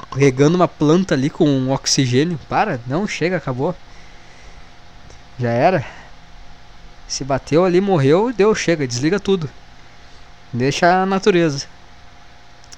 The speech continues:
Pô, lamentável, né? O Gugu. Tinha a banheira do Gugu, né?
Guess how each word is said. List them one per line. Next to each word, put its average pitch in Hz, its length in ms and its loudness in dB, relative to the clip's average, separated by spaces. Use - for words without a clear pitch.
Pô, 170 80 0
lamentável, 165 580 0
né? 151 100 2
O 151 40 2
Gugu. 156 580 4
Tinha - 200 -4
a - 20 -2
banheira 147 460 2
do 160 100 0
Gugu, 139 300 0
né? 156 200 -2